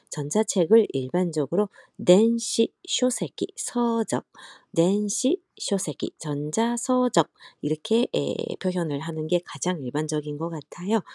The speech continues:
전자책, 電子書籍, 電子書籍 아니면 デジタル書籍, デジタル本, デジタル本,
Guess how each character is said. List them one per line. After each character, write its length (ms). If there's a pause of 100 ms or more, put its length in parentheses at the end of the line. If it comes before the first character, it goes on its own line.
(240)
전자책, 680 (280)
電子書籍, 800 (380)
電子書籍 1300
아니면 560 (320)
デジタル書籍, 1080 (340)
デジタル本, 760 (400)
デジタル本, 760